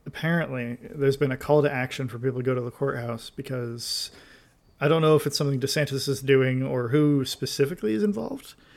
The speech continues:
<clears throat> but they are trying to forcibly detransition trans teens who are going through hormone replacement therapy and all this other crap. They are trying to make a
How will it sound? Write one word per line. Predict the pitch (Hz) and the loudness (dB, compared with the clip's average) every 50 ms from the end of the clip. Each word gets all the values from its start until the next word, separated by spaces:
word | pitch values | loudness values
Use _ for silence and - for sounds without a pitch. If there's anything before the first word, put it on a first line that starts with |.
| - - - | -18 -12 -10
<clears throat> | 131 120 107 101 - - _ _ _ _ _ _ | -10 -10 -10 -12 -16 -20 _ _ _ _ _ _
but | 185 143 151 151 143 139 135 - - - - _ | -2 4 6 8 8 8 6 2 0 -6 -8 _
they | 160 135 156 160 160 | -2 2 2 4 4
are | 175 175 151 | 4 2 0
trying | - - - 185 196 208 208 214 202 202 196 185 - | 0 0 0 0 0 0 0 0 0 0 0 -2 -4
to | - - 170 160 147 | -4 -2 -2 -2 -2
forcibly | - - - - - 165 170 180 160 - - 175 160 143 147 147 147 139 135 131 131 127 127 - - - _ _ _ _ _ _ _ _ _ - | -4 -8 -8 -4 -2 0 2 2 0 0 0 0 0 2 2 4 4 4 4 2 2 0 -2 -4 -6 -10 _ _ _ _ _ _ _ _ _ -6
detransition | 147 127 113 - 156 151 156 165 - - - - 160 156 151 147 147 139 120 135 143 139 - 139 131 127 123 123 123 120 113 - | -6 -4 -2 -2 0 0 0 -2 -2 -2 -2 0 2 2 4 4 2 4 6 6 6 6 6 2 -2 0 0 -2 -2 -4 -6 -2
trans | - 147 139 135 135 127 - | 0 2 2 2 2 0 0
teens | - 135 127 101 104 - - - - _ _ _ _ _ _ _ _ _ _ _ _ _ _ - | -2 -4 -4 -4 -6 -8 -10 -12 -12 _ _ _ _ _ _ _ _ _ _ _ _ _ _ 6
who | 143 143 | 8 8
are | 135 131 | 8 8
going | 135 135 131 127 127 | 6 4 4 4 2
through | - 135 127 127 110 | 2 2 2 4 4
hormone | 139 139 135 131 131 131 127 | 4 6 6 6 4 2 2
replacement | 123 127 123 - 131 127 - - 139 127 | 0 0 0 0 0 0 -2 -4 -6 -4
therapy | - 127 123 123 - 123 120 120 127 135 | -4 -4 -4 -4 -2 -2 -2 0 -2 -2
and | 131 123 123 131 | -2 -4 -4 -4
all | - 135 127 127 | -2 -2 0 2
this | 127 135 135 - | 2 0 0 0
other | 127 123 127 | -4 -4 -6
crap. | - - 107 95 - _ _ _ _ _ - - - - - _ _ _ _ | -6 -8 -10 -12 -14 _ _ _ _ _ -20 -20 -20 -20 -20 _ _ _ _
They | 139 135 | 2 2
are | 131 127 | 2 2
trying | - - 135 131 131 131 | 0 0 0 0 0 0
to | - 135 | 0 0
make | 135 135 135 139 139 180 | 2 4 4 4 4 2
a | 156 147 147 151 151 151 151 | 2 2 2 2 0 0 -2